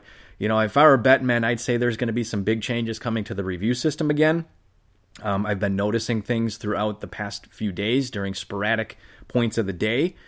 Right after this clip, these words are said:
Um, as far as what it all entails, who knows, but maybe just how reviews are displayed. The voting up, voting down system I know is gonna change,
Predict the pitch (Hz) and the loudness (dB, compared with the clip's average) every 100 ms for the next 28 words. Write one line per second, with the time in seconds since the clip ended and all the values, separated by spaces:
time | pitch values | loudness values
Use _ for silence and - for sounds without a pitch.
0 | - - - 104 104 101 101 104 101 113 | -20 -14 -4 0 2 2 0 -4 -2 2
1 | 113 110 107 95 104 110 117 113 110 101 | 4 4 2 -2 -4 2 4 4 2 0
2 | 127 127 113 110 107 127 127 123 - 101 | 0 0 0 0 4 6 4 2 -2 -4
3 | - - - 107 110 110 - 113 110 104 | -4 -20 -8 -2 0 0 0 2 4 4
4 | 101 110 101 92 92 - 131 139 135 131 | 2 0 0 -2 -4 0 4 6 6 4
5 | 113 95 104 98 90 117 113 110 110 101 | 0 -4 -2 -2 0 2 2 0 -2 -2
6 | 98 95 113 123 123 127 110 107 110 98 | -2 0 -2 -2 -4 -4 -2 0 -2 -2
7 | 101 - 117 107 107 - | -4 -2 0 0 0 -2